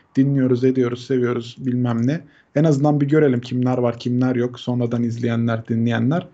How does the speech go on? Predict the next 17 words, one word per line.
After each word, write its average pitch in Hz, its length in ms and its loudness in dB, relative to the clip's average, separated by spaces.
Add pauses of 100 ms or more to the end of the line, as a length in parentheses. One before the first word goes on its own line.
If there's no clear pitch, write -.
(380)
Onlarla 127 420 4
da 143 100 2
bir 135 80 -4
tanışmış, 127 460 -2
merhabalaşmışız 123 800 0 (500)
oluruz 143 500 2
diyelim. 165 360 2 (360)
Araya 196 240 2
bir 151 60 -6
sponsor 180 520 -4
videosu 127 400 -6
geliyor. 208 380 0 (100)
Hemen 147 240 0
ardından 147 400 -2
kulis 135 300 0
bölümüyle 135 500 0 (140)
buradayız. - 520 -4